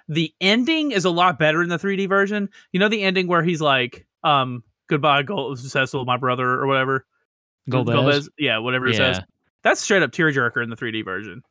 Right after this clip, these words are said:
Speaker 1: The voice acting is really good.
Speaker 2: Okay.
Speaker 1: Um, but,
Speaker 2: Well,
Speaker 1: I
Speaker 2: I'm
Speaker 1: mean
Speaker 2: seeing some stills. It looks like maybe the P S one version had some, like, decent
Speaker 1: Uh, the P S one
Speaker 2: actual
Speaker 1: version, I
Speaker 2: cutscene.
Speaker 1: think, added an intro for every game. Only an intro, though.
Speaker 2: Only an intro?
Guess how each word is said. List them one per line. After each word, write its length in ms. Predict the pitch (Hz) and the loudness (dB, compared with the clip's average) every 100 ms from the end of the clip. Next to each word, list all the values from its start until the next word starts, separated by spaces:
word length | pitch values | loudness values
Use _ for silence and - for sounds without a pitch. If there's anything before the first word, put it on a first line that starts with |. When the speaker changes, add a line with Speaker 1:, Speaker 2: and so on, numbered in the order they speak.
| - | -8
Speaker 1:
The 40 | |
voice 220 | 147 143 135 | -2 0 0
acting 220 | 117 110 | -4 -8
is 60 | |
really 180 | 107 87 | -12 -12
good. 200 | 80 73 - _ _ _ 117 | -12 -14 -18 _ _ _ -8
Speaker 2:
Okay. 300 | 107 95 90 | -6 -2 -2
Speaker 1:
Um, 420 | 123 113 110 117 _ _ _ _ 180 | 0 -2 -4 -10 _ _ _ _ -2
but, 240 | 190 220 | 2 4
Speaker 2:
Well, 100 | 165 | 4
Speaker 1:
I 40 | 185 | 4
Speaker 2:
I'm 60 | 185 | 2
Speaker 1:
mean 40 | |
Speaker 2:
seeing 300 | 165 311 302 | 0 -2 -2
some 200 | 196 185 | 2 2
stills. 500 | - - 180 202 143 | 2 2 4 4 4
It 120 | 131 156 | 2 0
looks 180 | 208 | 0
like 120 | 294 214 | 0 2
maybe 200 | 196 165 | 4 4
the 100 | 131 | 0
P 220 | - 156 | 2 2
S 160 | 135 | 2
one 260 | 123 127 185 | 0 0 2
version 300 | 131 110 104 | 2 -2 -2
had 160 | 104 107 | -4 -4
some, 180 | 101 98 | -4 -2
like, 260 | 92 87 _ - _ _ _ _ _ _ _ | -2 -4 _ -20 _ _ _ _ _ _ _
decent 400 | - 113 - 185 | -4 -4 0 2
Speaker 1:
Uh, 160 | 190 190 | 2 2
the 120 | 190 | 0
P 200 | 247 240 | 2 2
S 180 | 220 226 | 2 2
one 140 | 220 | 2
Speaker 2:
actual 40 | 214 | 4
Speaker 1:
version, 320 | 202 190 180 | 2 4 2
I 100 | 170 | 2
Speaker 2:
cutscene. 60 | |
Speaker 1:
think, 180 | 226 247 | 0 -2
added 340 | 156 190 185 165 | 0 0 0 -4
an 160 | 143 | -6
intro 640 | 147 147 135 - 120 113 113 | -4 -4 -6 -2 0 0 -2
for 180 | 131 | -4
every 300 | 104 120 113 | -6 -6 -8
game. 440 | 110 113 107 110 117 _ _ _ _ _ _ _ - | -6 -6 -6 -10 -14 _ _ _ _ _ _ _ 2
Only 400 | 196 208 208 196 | 2 2 0 -2
an 80 | 170 | -2
intro, 420 | 160 - 113 117 | -4 -2 -2 -2
though. 240 | 113 117 120 | -2 -4 -2
Speaker 2:
Only 280 | 120 123 120 | -2 0 0
an 80 | 117 | 0
intro? 440 | 113 131 127 | -4 0 0